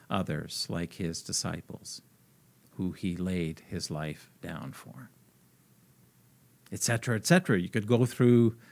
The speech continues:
Cla-, Yancey's whole list and, and see Christ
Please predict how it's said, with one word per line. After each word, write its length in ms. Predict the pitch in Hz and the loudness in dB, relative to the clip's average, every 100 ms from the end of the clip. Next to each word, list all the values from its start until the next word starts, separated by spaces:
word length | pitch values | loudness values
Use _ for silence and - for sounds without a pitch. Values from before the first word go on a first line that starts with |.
| - | -4
Cla-, 240 | - 135 127 | 2 2 4
Yancey's 800 | 131 120 135 - 131 107 - - - - | 6 8 8 6 6 4 0 -8 -16 -20
whole 320 | - - 147 135 | 0 8 10 12
list 500 | 156 247 - - 113 | 10 10 4 -2 -6
and, 380 | - 107 101 104 | 0 2 4 2
and 160 | 104 107 | 0 -2
see 240 | - 120 | 2 2
Christ 640 | 101 - 98 92 82 - | 0 0 2 2 -2 -6